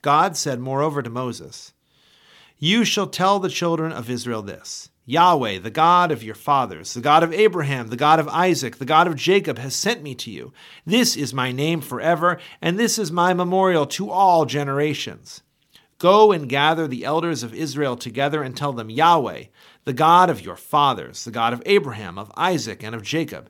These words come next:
has appeared to me, saying, 'I have surely visited you and seen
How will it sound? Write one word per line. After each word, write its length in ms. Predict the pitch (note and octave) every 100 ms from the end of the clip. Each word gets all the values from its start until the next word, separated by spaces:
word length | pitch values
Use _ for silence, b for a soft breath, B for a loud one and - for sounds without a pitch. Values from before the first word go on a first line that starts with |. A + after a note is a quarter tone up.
| b b -
has 180 | F3
appeared 400 | G3+ - B3 C#4
to 60 | D3
me, 120 | G#2
saying, 460 | G2 A#2+ A2 F#2 G#2 B B B
'I 140 | A#2+ D3+
have 140 | C3+
surely 360 | - F#3+ G3 F3+
visited 500 | D#3+ F#3 F#3 C3 G#2
you 240 | D#2+ - _ _ B B B B
and 200 | D#3 D3
seen 580 | - A3 A3 E3 C#3+